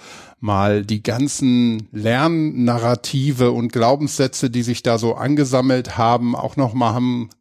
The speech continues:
Revue passieren lassen, wollen wir natürlich das neue Jahr mit einem kleinen Blick in die Glaskugel beginnen. Und das machen wir nicht alleine wie beim Rückblick, sondern wir haben uns einen Gast und eine Gästin dazu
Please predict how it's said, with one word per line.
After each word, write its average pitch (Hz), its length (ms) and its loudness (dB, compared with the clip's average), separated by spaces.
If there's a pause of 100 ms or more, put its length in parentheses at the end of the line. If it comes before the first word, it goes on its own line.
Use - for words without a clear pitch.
(140)
Revue 131 400 0
passieren 127 560 0
lassen, 110 480 -4 (560)
wollen 147 160 4
wir 156 80 4
natürlich 143 380 2
das 127 180 -2
neue 147 340 4
Jahr 131 480 4
mit 123 300 0
einem 123 200 0
kleinen 117 640 0
Blick 120 400 -2
in 113 240 -2
die 104 160 -4
Glaskugel 107 1160 -2 (500)
beginnen. 151 760 2 (280)
Und 127 840 2
das 107 160 -2
machen 120 240 0
wir 110 240 2
nicht 120 280 -2
alleine 123 480 0
wie 139 120 0
beim 107 200 0
Rückblick, 190 520 0
sondern 131 480 2
wir 110 180 0
haben 113 260 0
uns 110 280 -6
einen 98 200 -6
Gast 165 300 -4
und 120 160 -6
eine 104 220 -4
Gästin 113 580 -2
dazu 113 720 -2